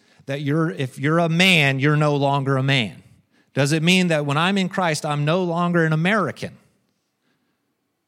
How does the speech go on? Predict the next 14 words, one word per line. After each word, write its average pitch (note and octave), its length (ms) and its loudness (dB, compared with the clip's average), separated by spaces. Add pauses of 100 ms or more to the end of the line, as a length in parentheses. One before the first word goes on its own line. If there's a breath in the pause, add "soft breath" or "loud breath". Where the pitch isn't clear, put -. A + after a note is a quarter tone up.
It D#3 80 -14
doesn't A#3 340 -6
mean, A3+ 180 -6
he's A3 180 -6
not C#4 160 -12
saying A3+ 420 -10
that - 320 -20 (580)
at F3+ 160 -8
all. A3 600 -6 (1600)
He's B3 240 -6
saying F#3+ 380 -6
this, G3 400 -8 (680 loud breath)
"Before A3+ 580 -2 (200)
everything C4 1000 -2